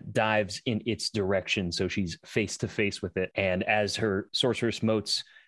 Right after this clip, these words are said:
heighten in their proximity, a dense manifestation of sorceress energy compiles in her hand that has that dark, that dark black sort of color to it. And as she pushes it forward in front, her wings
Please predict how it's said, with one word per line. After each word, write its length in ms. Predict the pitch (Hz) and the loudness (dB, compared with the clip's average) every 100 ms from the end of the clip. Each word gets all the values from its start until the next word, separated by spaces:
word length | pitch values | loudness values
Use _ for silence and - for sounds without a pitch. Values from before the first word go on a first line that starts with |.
| _ - | _ -12
heighten 520 | - 147 123 107 110 | 0 0 2 0 0
in 160 | 117 107 | 0 0
their 100 | 104 | 2
proximity, 580 | 110 98 - 110 95 - | 2 0 0 0 0 0
a 60 | 104 | -4
dense 500 | 92 135 127 117 - | 0 0 0 0 2
manifestation 920 | 120 117 110 104 135 113 - 101 90 | 2 2 0 0 2 2 2 0 0
of 300 | 101 101 90 - | 0 0 -2 -6
sorceress 540 | - 113 - 113 - | 0 0 0 -2 0
energy 480 | 120 110 101 92 90 | 0 0 0 -2 -2
compiles 600 | 95 104 - 98 95 98 | -2 -2 0 0 0 0
in 60 | 98 | 0
her 80 | 87 | 0
hand 420 | 104 92 90 82 | 0 0 -2 -2
that 240 | 95 98 - | -2 -2 -2
has 260 | - 110 98 | 0 0 2
that 160 | 104 - 120 - 123 120 - | 0 -2 -10 -16 -12 -12 -2
dark, 320 | 117 107 - - - _ - | 2 2 0 -10 -16 _ -4
that 260 | 113 104 | -2 -2
dark 320 | 110 104 98 95 | 2 0 0 -2
black 380 | 101 98 95 | 0 2 0
sort 220 | - 107 92 | -2 -2 -2
of 80 | |
color 260 | - 104 90 | 0 0 0
to 280 | - 95 85 | -2 0 0
it. 120 | - 92 | -2 -2
And 120 | 92 | 0
as 160 | 90 | 0
she 300 | - 104 95 - | 0 -2 -2 -2
pushes 340 | 131 113 107 | -2 0 -2
it 80 | 107 | -4
forward 520 | - 147 120 107 98 | 0 2 4 2 0
in 200 | 127 107 | 0 -2
front, 460 | 92 120 107 87 - | 0 0 0 -2 -4
her 140 | 120 113 | 0 2
wings 500 | 117 113 110 104 | 4 4 2 0